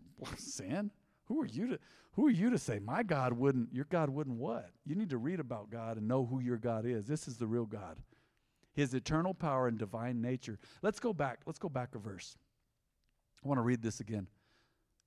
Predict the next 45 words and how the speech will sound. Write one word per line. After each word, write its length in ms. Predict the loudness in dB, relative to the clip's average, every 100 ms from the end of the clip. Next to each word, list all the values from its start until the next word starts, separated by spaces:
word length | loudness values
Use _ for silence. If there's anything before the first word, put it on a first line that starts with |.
| _ _ _ _ _ _ _ _ _ _ _ _ _ _ 2
They 160 | 6 8
know 240 | 12 12
the 120 | 10
truth 280 | 6 4 4
about 260 | 8 8 8
God 220 | 4 4
because 280 | 0 0 0
he 80 |
has 140 | 0 0
made 220 | 0 0
it 100 | -2 -8 -6
obvious 460 | -6 -6 -10 -12
to 100 | -12
them. 180 | -12 -14
Scripture 380 | -8 -6 -4 -4
is 100 | -4
talking 360 | -6 -6 -2
about 260 | -2 -2 -4 -10 -20 2
people 260 | 4 4 4
who 60 |
have 140 | 4 2
rejected 600 | -2 4 4 6 2 0
God 300 | 2 4 4
and 140 | 4
walking 340 | 4 4 4 0
in 80 |
absolute 540 | 4 4 2 2 2 4
blatant 400 | 2 2 -2 -8
sin 320 | -4 0 2
and 120 | 2
wickedness. 540 | 2 0 -4 -8 -12 -20 _ _ _ _ _ _ _ _ _ _ _ _
"For 140 | 12
ever 180 | 12 12
since 240 | 8 6
the 80 | 8
world 240 | 12 12
was 120 | 12 6
created, 440 | 8 10 10 6
people 300 | 0 2 4
have 120 | 4
seen 340 | 2 -4 -4 -2
the 100 | 0
earth 200 | 0 -2
and 140 | -6
sky. 500 | -6 -4 -4 -6 -12